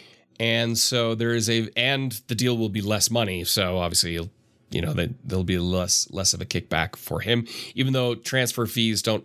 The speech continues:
tend to be the big earner for agents. It's more player contracts and wages. Be that as it may, um, there is that personal component. And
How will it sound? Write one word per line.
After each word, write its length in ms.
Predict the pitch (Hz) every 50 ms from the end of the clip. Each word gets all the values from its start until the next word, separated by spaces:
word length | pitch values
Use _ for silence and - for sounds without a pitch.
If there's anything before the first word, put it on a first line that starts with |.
| - _
tend 600 | - - - 139 143 147 147 147 147 147 139 135
to 100 | - -
be 140 | 131 123 131
the 100 | 131 123
big 240 | 117 127 123 123 110
earner 320 | 76 98 113 117 117 117
for 160 | 113 - 101 71
agents. 420 | 73 101 101 101 104 104 104 -
It's 160 | 92 92 -
more 360 | 101 101 101 101 101 101 95 - - - - - - - -
player 320 | - - 110 104 101 95
contracts 560 | 92 - - 101 107 - - 107 101 95 - -
and 120 | 90 87
wages. 460 | 95 113 135 131 139 139 131 131 - - _ - - - - - - - - - _ _
Be 120 | _ 131 135
that 180 | 131 127 120 117
as 120 | 110 98
it 120 | - - -
may, 320 | 120 123 123 123 120 107 - - _ _ _ _ _ _ _ _ _ _ _ _ _ _ _ _ _ _
um, 520 | - 104 104 104 101 101 101 98 98 98 92
there 220 | 110 117 117 117
is 220 | 113 113 117 107 -
that 340 | 113 104 98 95 - _
personal 480 | _ - - 113 107 - - 107 104 98
component. 500 | 95 - 98 92 - 120 117 95 90 -
And 160 | 104 107 98